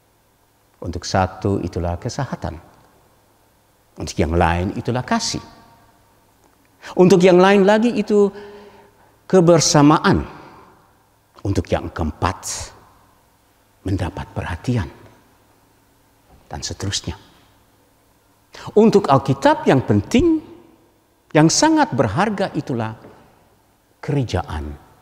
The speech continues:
Allah. Kerajaan surga. Kerajaan yang bukan dari dunia, tetapi berada di tengah-tengah dunia ini.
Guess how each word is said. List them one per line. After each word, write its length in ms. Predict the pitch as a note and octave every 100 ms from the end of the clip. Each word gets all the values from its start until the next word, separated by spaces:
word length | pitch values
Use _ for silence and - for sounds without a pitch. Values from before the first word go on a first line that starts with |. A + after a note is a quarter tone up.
| _ _ -
Allah. 320 | D2 - - - _ _ _ _ _ _
Kerajaan 560 | - A2+ E2+ - - D#2 - - _ _
surga. 480 | - - D2 - - - _ _ _ _ _ _ _ _ _
Kerajaan 640 | - A#2 F#2 A#2 D#3 G3
yang 240 | F3+ B2 B2
bukan 320 | D4+ A2 E2 - - - - -
dari 320 | - F#2+ G2+
dunia, 320 | G2 E3+ E2 C2+ - - _ _ _ _ _ _ _ -
tetapi 400 | - F#2+ - B2+ D#3 - - _
berada 560 | B2+ - - G#3 D#3
di 160 | F2 D#2+
tengah-tengah 640 | - F#2 D#2 - F#2 D2+
dunia 320 | - C#2 D2 E2
ini. 240 | D2 A#1+